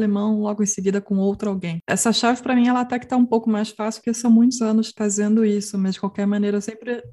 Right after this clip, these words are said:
ouço uma musiquinha pra entrar no clima e ajuda muito. Você já vai, né, se ambientando naquela língua passivamente pra depois ir falando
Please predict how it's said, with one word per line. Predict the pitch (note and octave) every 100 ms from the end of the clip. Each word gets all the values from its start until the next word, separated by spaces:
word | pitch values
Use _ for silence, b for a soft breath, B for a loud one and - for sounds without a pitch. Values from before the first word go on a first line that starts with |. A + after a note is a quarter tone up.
| _
ouço | G3 G#3+
uma | A3+ A3
musiquinha | G#3+ G#3+ A3+
pra | A3+ A3
entrar | A3 G#3+ G#3+
no | A3
clima | A3+ G#3 G#3+ G#3+
e |
ajuda | A3+ B3+ A3 C4+
muito. | C4+ B3 B3+ A#3+
Você | - G3+
já | G3+
vai, | G3+ G#3+ A3
né, | G#3 A3 G3+ G3 G3
se | F#3+ G3+
ambientando | G3 G3+ G3+ G3 G3+ G3 G#3 G#3
naquela | G3 G3 G3 F#3+
língua | F#3 F#3 F#3 G3+ G#3 G3+ - -
passivamente | G#3 A3 - G3+ G3+ G3 G3 G#3+
pra | G#3+
depois | G3+ G3+ G3 G3 G3
ir |
falando | G3+ A#3 A3 F#3+ G3 G3+